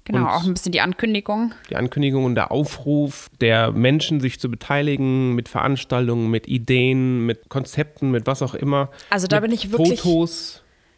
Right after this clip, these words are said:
Speaker 1: Da bin ich wirklich, wirklich extrem gespannt, was es da nächstes Jahr alles gibt. Also ich stell mir da schon irgendwie eine, ich weiß nicht, aber irgendwie sind, also ich hab ziemlich hohe Erwartungen. Ich stell mir da Veranstaltungen, das komplette Jahr über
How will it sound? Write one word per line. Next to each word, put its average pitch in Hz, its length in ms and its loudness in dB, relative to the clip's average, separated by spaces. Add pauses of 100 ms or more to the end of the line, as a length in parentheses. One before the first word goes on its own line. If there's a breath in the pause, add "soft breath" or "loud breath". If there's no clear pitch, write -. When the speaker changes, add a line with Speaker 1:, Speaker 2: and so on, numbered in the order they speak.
(180 soft breath)
Speaker 1:
Da 208 80 -4
bin 226 100 -2
ich - 160 -4 (380)
wirklich, 233 480 -4
wirklich 240 280 -4
extrem 226 520 -4
gespannt, 190 500 -4
was 175 160 -4
es 185 120 -10
da 185 120 -4
nächstes 185 400 -6
Jahr 185 120 -2
alles - 180 -10
gibt. - 180 -8
Also 156 160 -6
ich 170 60 -4
stell 170 180 -4
mir 180 120 -2
da 180 120 -2
schon 196 300 -2
irgendwie 185 480 -4
eine, 170 380 -2 (680 soft breath)
ich - 160 -10
weiß 170 220 -2
nicht, - 240 -2
aber 175 260 2
irgendwie 220 340 0
sind, 202 300 -2
also 196 120 2
ich 240 80 0
hab 254 140 -2
ziemlich 294 240 2
hohe 277 160 4
Erwartungen. 208 720 0 (160)
Ich - 160 -4
stell 175 180 0
mir 202 100 -2
da 185 200 2 (380)
Veranstaltungen, 196 880 -2
das - 160 -4
komplette 190 500 -4
Jahr 185 300 -2
über 190 300 -2